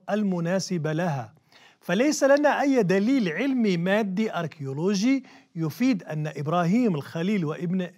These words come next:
وابنه إسماعيل قام ببناء بيت للرب، وإنما نحاول أن نجد جغرافيا للأماكن الموجودة في النصوص.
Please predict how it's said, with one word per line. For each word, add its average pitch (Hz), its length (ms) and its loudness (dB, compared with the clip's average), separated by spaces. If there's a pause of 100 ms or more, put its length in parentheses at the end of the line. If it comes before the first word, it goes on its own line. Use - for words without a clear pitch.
وابنه 165 520 -4 (440)
إسماعيل 202 680 -2 (160)
قام 233 440 6
ببناء 170 600 -2
بيت 180 420 -2
للرب، 151 520 2 (380)
وإنما 208 580 0
نحاول 196 720 2 (380)
أن 127 280 -6
نجد 190 380 -2 (380)
جغرافيا 185 800 2
للأماكن 165 720 -2
الموجودة 156 600 -4
في 262 180 -6
النصوص. 269 680 -2